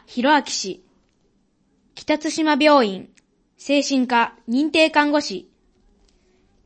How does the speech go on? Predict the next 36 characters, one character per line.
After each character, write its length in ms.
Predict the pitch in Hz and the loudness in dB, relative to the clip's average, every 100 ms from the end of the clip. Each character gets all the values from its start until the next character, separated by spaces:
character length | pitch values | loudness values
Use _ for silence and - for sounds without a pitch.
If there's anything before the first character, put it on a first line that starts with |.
| _ _ | _ _
家 160 | - 233 | -10 -6
族 180 | 302 - | -6 -2
交 240 | 349 349 | 2 4
流 160 | 349 302 | 2 0
会。 340 | 220 185 - _ _ _ _ _ _ _ _ _ _ - | -2 -4 -8 _ _ _ _ _ _ _ _ _ _ -8
申 200 | 220 294 | -4 -4
し 120 | - | -2
込 100 | 302 | 0
み。 340 | 285 285 - _ _ _ _ _ _ _ _ _ _ _ _ _ _ | 0 0 -6 _ _ _ _ _ _ _ _ _ _ _ _ _ _
九 120 | - 302 | -8 0
月 280 | 330 - | 0 0
十 180 | 247 233 | -4 -2
日 280 | 226 220 - | 0 -2 -2
水 320 | - - 294 320 | -10 -4 0 2
曜 140 | 330 | 2
ま 160 | 262 214 | 2 -2
で 100 | 202 | -6
に 300 | 185 185 _ _ _ _ | -10 -14 _ _ _ _
次 240 | 262 254 | -4 -2
の 120 | 349 | -2
問 220 | - 240 240 | -2 0 2
い 80 | |
合 60 | 233 | 0
わ 60 | 233 | -2
せ 100 | 254 | -6
先 280 | 233 233 | -6 -2
へ 140 | 226 220 | -2 -2
申 280 | 202 214 226 | -4 -6 -6
し 100 | - | -6
込 100 | 226 | -4
み。 300 | 220 220 _ _ _ _ _ _ _ _ _ _ _ _ _ - | -4 -6 _ _ _ _ _ _ _ _ _ _ _ _ _ -4
問 180 | 262 | 0
い 80 | 311 | 4
合 80 | 311 | 4
わ 120 | 294 | 2
せ、 360 | - 285 - | 0 -2 -2